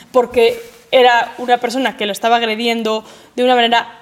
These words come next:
brutal y estaba ella en una jaula atrapada porque no tuvo a nadie,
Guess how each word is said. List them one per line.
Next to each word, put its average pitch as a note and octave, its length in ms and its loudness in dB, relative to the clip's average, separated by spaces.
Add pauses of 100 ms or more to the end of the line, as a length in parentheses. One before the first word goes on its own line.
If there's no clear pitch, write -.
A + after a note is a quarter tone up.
brutal A#3 640 -4
y B3 100 -8
estaba B3 300 2
ella B3+ 240 2
en A3+ 100 -6
una A#3 120 -2
jaula B3 280 -2
atrapada A3 480 -4
porque G#3+ 160 -12
no G#3+ 100 -8
tuvo G#3+ 180 -4
a G3+ 40 0
nadie, C4 460 -4